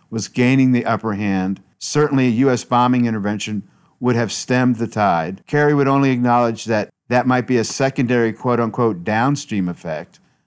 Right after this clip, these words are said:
but that the knocking out of chemical weapons was the primary motive, this kind of surgical strike type of idea. This is an important issue in that why, why would Syria commit a gas attack right under the nose of the U N inspection team that we mentioned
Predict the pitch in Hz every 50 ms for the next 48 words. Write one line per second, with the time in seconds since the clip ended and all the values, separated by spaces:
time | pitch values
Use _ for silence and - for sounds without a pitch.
0 | _ _ _ 113 104 - 123 - - 110 120 127 147 139 - 143 135 131 127 123
1 | 117 107 - - 127 123 113 123 113 - 117 110 110 117 120 113 120 113 101 -
2 | 110 101 98 98 87 - 113 113 120 120 117 110 98 92 90 87 85 82 76 69
3 | 62 64 _ _ - _ _ _ _ 104 98 - - 123 120 113 98 - - -
4 | - 120 123 123 104 117 104 - 107 95 90 87 87 - _ _ _ _ - -
5 | - 120 110 107 113 110 - - 107 101 98 - 95 87 85 85 80 78 76 76
6 | 85 71 62 53 52 - _ _ _ _ - 170 185 160 185 175 208 196 196 180
7 | - - 151 151 143 - - 123 123 117 - 104 98 90 87 82 - _ _ _
8 | _ - 123 123 123 131 - 131 127 127 123 - 135 139 147 156 170 170 160 165
9 | 147 123 - - 147 143 139 135 127 120 - 123 120 123 123 120 110 110 101 120
10 | 120 117 117 - - 107 - 110 110 104 104 95 - _ _ _ _ _ _ _
11 | 113 120 123 127 127 - 127 123 123 123 110 113 110 117 117 117 113 113 110 107
12 | - - - 113 101 95 101 107 117 120 120 113 110 104 101 - - - 117 113
13 | 113 - 110 104 101 - - 107 104 101 98 73 95 95 95 92 92 87 - -
14 | 95 95 98 95